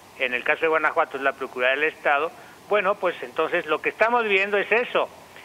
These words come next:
que más allá de una norma técnica para la clasificación de delitos, que está muy centralizada, hay que decirlo también,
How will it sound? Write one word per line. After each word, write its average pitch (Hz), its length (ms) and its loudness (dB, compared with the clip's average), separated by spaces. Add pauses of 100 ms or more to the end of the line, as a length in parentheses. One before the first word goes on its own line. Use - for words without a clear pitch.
(180)
que 139 140 2
más 180 200 2
allá 214 180 2
de 208 100 2
una 214 140 2
norma 196 320 2
técnica 185 680 0
para 131 240 2
la 123 120 2
clasificación 135 920 -2
de 160 100 2
delitos, 160 460 0 (580)
que 156 120 4
está 202 340 0
muy 214 240 0 (340)
centralizada, 156 1120 0
hay 170 120 2
que 175 140 0
decirlo 170 280 0
también, 147 380 -2